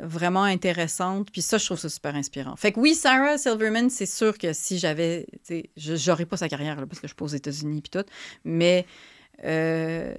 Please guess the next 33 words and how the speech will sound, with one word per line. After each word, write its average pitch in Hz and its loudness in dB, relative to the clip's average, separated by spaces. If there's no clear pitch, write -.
si - 0
j'arrive 262 8
à 233 8
monter, 247 4
tu 208 2
sais, 214 4
des, 190 2
des 190 2
spectacles, 220 4
des 202 2
heures 214 8
d'humour 190 2
où 185 6
est-ce 175 2
que 180 0
les 165 0
gens 185 2
sont 175 -2
contents 190 2
d'être 185 2
là 190 4
parce 190 -4
qu'ils 160 -2
veulent 180 6
être 180 4
dans 165 2
ma 156 2
tête 175 -2
pendant 160 -4
une 156 -4
heure, 170 -2
je, 156 -8
je 143 -12